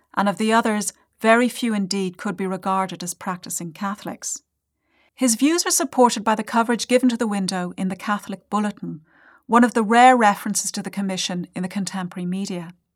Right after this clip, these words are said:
In its columns, the work was dismissed as a Protestant conspiracy, backed as it was by Yeats and Robinson. The window is presented as a tribute to George Russell's theosophical ideas on culture,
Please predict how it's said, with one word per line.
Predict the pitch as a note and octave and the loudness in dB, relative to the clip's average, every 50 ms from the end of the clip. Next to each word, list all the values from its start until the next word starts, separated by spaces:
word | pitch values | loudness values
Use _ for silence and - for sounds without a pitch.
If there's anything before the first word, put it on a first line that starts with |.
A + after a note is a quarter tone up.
| _ _ _ _ _ _ _ _ _ _ _ _ - | _ _ _ _ _ _ _ _ _ _ _ _ 2
In | - C#4+ D#4 | 4 4 4
its | F4 - - | 4 2 -4
columns, | - - C#4+ C4 A3 G3+ F#3+ F#3 G3 G3+ - - _ _ _ _ - | 0 6 6 6 6 6 2 -2 -2 -4 -6 -8 _ _ _ _ -6
the | - A3+ | -2 4
work | G#3 B3 B3+ C4 B3+ | 6 6 6 6 4
was | C4+ B3+ - | 0 -2 -2
dismissed | - A3+ G#3+ - - A3+ A3+ G#3+ G3+ - - | -2 -2 -2 0 2 2 2 2 0 -4 -4
as | F#3 - | -4 -6
a | F#3 | -6
Protestant | - - - A3+ A#3 - A3+ - - A3 G#3 | -4 0 2 2 2 2 -2 -4 -4 -4 -6
conspiracy, | - G#3 F#3+ - - - - A3 A3 G#3+ G#3+ - - F3+ F3+ F3 - _ _ _ _ _ - | -4 -6 -6 -6 -6 -4 -2 -2 -2 -2 -2 -4 -4 -6 -8 -8 -10 _ _ _ _ _ 4
backed | - A3 A#3 A#3 - C4 | 6 6 6 6 2 -4
as | A#3+ - | -2 -2
it | A#3+ - | -2 -2
was | - G3 G3 F#3+ F#3 F3+ - | 0 0 0 0 0 -2 -2
by | - F#3+ F#3+ | -2 -2 -2
Yeats | F#3+ F#3 F#3+ F#3 F#3 F3+ - - | -2 -4 -4 -6 -6 -6 -8 -8
and | F3 E3+ | -6 -4
Robinson. | F3+ F#3+ G3 G3 G3+ F#3+ F3 - - E3+ D#3+ D3+ D#3 _ _ _ _ _ _ _ _ _ _ _ _ _ _ - | -2 -2 -2 -2 -4 -6 -6 -6 -6 -8 -12 -14 -16 _ _ _ _ _ _ _ _ _ _ _ _ _ _ -2
The | A3+ G#3+ | 2 6
window | B3 C#4+ D4 D#4 D#4 | 8 8 8 8 4
is | C#4+ C4 | 2 0
presented | - - C#4 B3 - B3+ A#3+ B3 A#3+ - - G3 F3+ - - | 0 0 0 4 6 6 6 6 4 2 0 -6 -6 -4 -4
as | F3+ G#3+ | -4 -6
a | |
tribute | G#3 - - - C4+ B3+ A#3+ F#3+ F#3 | -4 -4 0 0 0 0 0 -4 -6
to | - G#3+ | -6 -8
George | F3+ - A3+ A3+ A#3 A#3+ A#3+ - | -6 0 2 2 2 2 2 0
Russell's | G#3 G3+ G3 F3+ - G3+ F3+ - | 0 0 0 0 -2 -4 -6 -6
theosophical | - - A#3+ A#3 A3+ - - B3 A#3 A3+ - A#3 - A3 G3+ | -4 -2 -2 0 2 2 4 4 2 2 0 -6 -6 -4 -4
ideas | F#3+ F3+ F3+ F#3+ F#3+ F3+ - | -4 -4 -4 -6 -6 -6 -6
on | F#3 F3 F3+ | -6 -6 -6
culture, | - - G3 A#3+ A#3 - - F3+ F3 E3+ | -4 -2 -2 -2 -2 -4 -6 -6 -8 -8